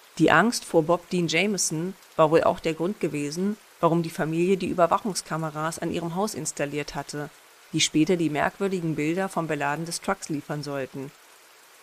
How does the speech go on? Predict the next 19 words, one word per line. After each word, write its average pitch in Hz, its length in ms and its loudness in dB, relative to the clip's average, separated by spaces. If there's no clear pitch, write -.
Nachweisen 170 600 4
konnte 180 240 -4
man 175 180 -2
dem 170 100 -4
Vater 170 340 -2
allerdings 185 400 -4
nie 196 180 0
etwas, 143 460 -4
zumal 165 340 2
auch - 200 -2
er 196 200 2
zum 160 160 -6
fraglichen 156 460 -8
Zeitpunkt 160 460 -2
des - 120 -10
Verschwindens 160 680 -4
ein 180 140 0
Alibi 147 380 -2
hatte. 143 380 -8